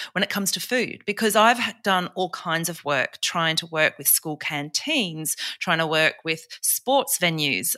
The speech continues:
in and around getting sugar out of the, the canteens and, and the, the only available food that people can eat when they're at a sporting event and so on.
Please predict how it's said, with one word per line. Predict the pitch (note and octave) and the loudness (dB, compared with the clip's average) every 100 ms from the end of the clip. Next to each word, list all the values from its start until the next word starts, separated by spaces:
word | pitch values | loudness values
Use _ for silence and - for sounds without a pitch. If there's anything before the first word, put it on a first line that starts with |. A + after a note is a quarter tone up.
| - | -2
in | F#3 | -2
and | E3+ | 2
around | E3 E3 E3 | 2 2 0
getting | F3 E3 D#3 | -4 -4 0
sugar | - - G3 F3 - | 2 2 2 0 0
out | D#3 D#3 | -2 -2
of | D3+ - | -6 -6
the, | D3+ A#2+ | -4 -4
the | - | -4
canteens | - E3+ C#3+ D3+ - G3+ F#3+ F#3 D#3+ | -6 -4 -4 -2 0 2 0 -2 -4
and, | C#3 C#3 - - - - - | -4 -6 -8 -14 -14 -14 -2
and | D3 C#3+ C#3+ | 0 0 -2
the, | G#2+ G2+ | -2 0
the | E3+ | 4
only | F3+ F3 E3 | 4 4 0
available | D#3 D#3+ D3+ D3+ C3+ | 0 0 0 -2 -6
food | - E3+ E3+ F3+ F3 | -6 -2 2 2 0
that | D3 C3+ - | -4 -4 -6
people | D#3+ D3+ D3+ | -8 -4 -6
can | - C#3 - | -4 -6 0
eat | D#3 E3 - | 0 0 -4
when | D#3 | -2
they're | D3 | 2
at | C#3+ | 2
a | C3 C3 - | 2 -2 -2
sporting | - E3 E3+ E3 | -2 0 0 0
event | D#3+ E3 E3+ | 0 0 0
and | F3 | -4
so | - E3+ | -2 0
on. | E3 | 0